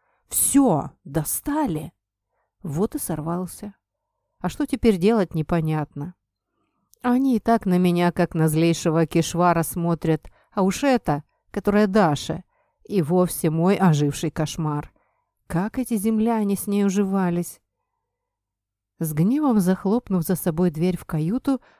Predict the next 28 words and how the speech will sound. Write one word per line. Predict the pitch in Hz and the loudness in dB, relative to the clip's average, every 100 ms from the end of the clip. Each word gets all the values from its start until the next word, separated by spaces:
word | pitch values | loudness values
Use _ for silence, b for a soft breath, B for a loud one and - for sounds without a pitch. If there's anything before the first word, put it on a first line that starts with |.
| b | b
продолжил | 180 160 151 185 180 165 | -4 -2 0 0 2 0
расхаживать | 156 - 196 196 180 180 | 0 -4 -2 0 0 0
уже | 147 139 170 185 | -2 -2 -4 -4
внутри | 160 - 165 | -6 -4 -2
собственного | 175 151 151 - 180 175 170 | -2 -4 -4 -4 -4 -2 0
жилого | 151 151 151 151 | 0 -2 -2 -4
пространства. | - 156 - 156 151 160 - 185 - _ _ _ _ _ _ | -6 -8 -8 -10 -8 -12 -16 -16 -18 _ _ _ _ _ _
Вот | - 143 226 226 | -10 -6 -4 -2
же | 220 | 0
нехорошо | 208 196 208 202 - 220 | 0 0 0 -2 0 -2
получилось. | - 175 190 - 208 147 139 - - _ _ _ _ _ _ | 0 -2 -2 -4 -4 -2 -4 -6 -14 _ _ _ _ _ _
Но | 151 147 | -4 -2
не | 147 156 | 0 -2
идти | 160 - 262 | -2 -4 -2
же | 269 | 0
сейчас | - 233 226 202 202 | -2 -2 0 0 0
извиняться. | 196 208 190 139 - - 180 - _ _ _ _ _ _ _ - | 0 0 0 -2 -6 -12 -12 -14 _ _ _ _ _ _ _ -10
И | 139 | -6
как | - 262 277 | -4 -2 0
я | |
не | 254 | -2
подумал | 254 262 214 208 190 160 151 | 0 0 0 2 2 2 0
о | |
том, | 160 - 277 277 254 b b | -2 0 0 0 -2 b b
что | - - | -6 0
им | 226 240 | 2 2
всё | 196 - 240 | -2 -2 0
окружающее | 208 - 175 156 254 247 185 - 175 160 | -2 -2 0 0 0 0 -2 -2 0 0